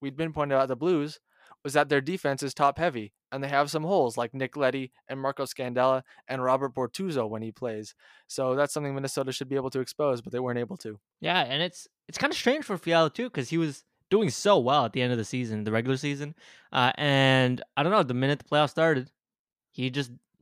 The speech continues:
Speaker 2: disappeared. Uh, Ryan Hartman, too. I don't think he scored any goals. So, yeah, really just that, that, that secondary effort, um, you know, that, really that whole second line, uh, you know, Hartman, Fiala, uh, and, uh, Matt Boldy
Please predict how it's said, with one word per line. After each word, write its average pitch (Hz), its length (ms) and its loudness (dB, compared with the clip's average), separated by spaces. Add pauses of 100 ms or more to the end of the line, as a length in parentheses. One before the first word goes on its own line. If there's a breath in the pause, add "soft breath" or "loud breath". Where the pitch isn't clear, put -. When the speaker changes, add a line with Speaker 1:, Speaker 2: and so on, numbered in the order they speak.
Speaker 2:
disappeared. 147 640 4 (320)
Uh, 123 260 4
Ryan 143 260 8
Hartman, 156 340 0
too. 175 300 -4 (360)
I 123 80 -8
don't 139 100 -2
think 151 120 0
he 127 80 -2
scored 131 240 0
any 117 140 -2
goals. 120 380 -4 (360)
So, 131 640 8
yeah, 151 300 6
really 143 280 2
just 170 200 -6
that, 165 200 0
that, 151 200 -4
that 151 140 -6
secondary 139 560 0
effort, 120 360 -2 (300)
um, 113 640 4
you 131 80 -10
know, 120 220 -4 (200)
that, 143 220 0
really 196 220 4
that 165 160 4
whole 156 240 0
second 143 360 -4
line, 107 340 -4 (480)
uh, 107 220 0
you 107 100 -4
know, 104 200 -6
Hartman, 117 360 -2
Fiala, 104 560 -4 (420)
uh, 110 400 -4
and, 107 340 -4
uh, 101 300 0 (180)
Matt 113 400 -4
Boldy 107 400 -6